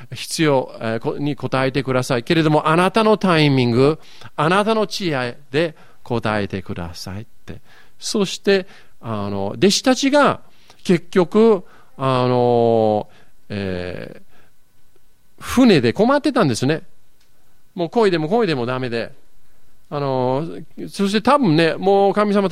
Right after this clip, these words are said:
助けて」とか思ったことはあったんじゃないかなと思うんですね。けど多分みんな想像してたのは、えー、風が収まって、波がもう止まって、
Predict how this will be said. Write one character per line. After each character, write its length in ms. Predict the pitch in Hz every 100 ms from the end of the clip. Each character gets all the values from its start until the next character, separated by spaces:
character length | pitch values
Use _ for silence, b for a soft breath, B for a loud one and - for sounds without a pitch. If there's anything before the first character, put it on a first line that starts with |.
| 196
助 140 | -
け 40 | 208
て」 100 | 170
と 40 |
か 60 | 135
思 200 | 202 302
っ 40 | -
た 220 | 220 196
こ 140 | 196
と 80 | 185
は 80 | 170
あ 40 |
っ 60 | 180
た 100 | 196
ん 60 |
じ 60 | 175
ゃ 40 |
な 80 | 175
い 40 | 180
か 80 |
な 100 | 175 190
と 80 |
思 120 | 165 156
う 40 |
ん 20 |
で 60 | 110
す 80 | -
ね。 160 | 127 b b b
け 100 | 277
ど 140 | 233
多 140 | 247 262
分 140 | 208
み 100 | 196
ん 40 | 226
な 80 |
想 240 | 185 233 233
像 140 | 240
し 80 | -
て 80 | 190
た 120 | 156
の 120 | 117
は、 260 | 160 175 B B B 151
え 840 | 147 139 127 123 120 120 117 117
ー、 60 | -
風 240 | 170 175
が 160 | 160 151
収 160 | 180
ま 140 | 175 165
っ 40 |
て、 360 | - 180 127 - b b b
波 360 | 139 147 160 160
が 180 | 175 160
も 380 | 139 120 110 b b b - - - -
う 40 |
止 40 | 151
ま 120 | 139
っ 60 |
て、 400 | - - 156 135